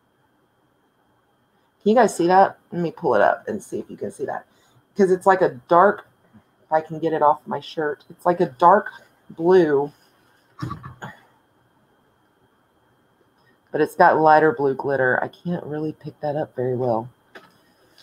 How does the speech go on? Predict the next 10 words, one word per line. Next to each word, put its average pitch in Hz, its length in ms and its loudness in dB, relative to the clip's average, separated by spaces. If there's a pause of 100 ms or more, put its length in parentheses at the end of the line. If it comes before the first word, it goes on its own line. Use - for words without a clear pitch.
(320)
Darn. 143 420 2 (840)
I 139 60 -8
was 135 140 -8
hoping 170 240 0
that 147 120 -2
would 127 140 -4
pick 147 200 -4
up 143 140 0
really 143 280 0
nice, 127 540 -2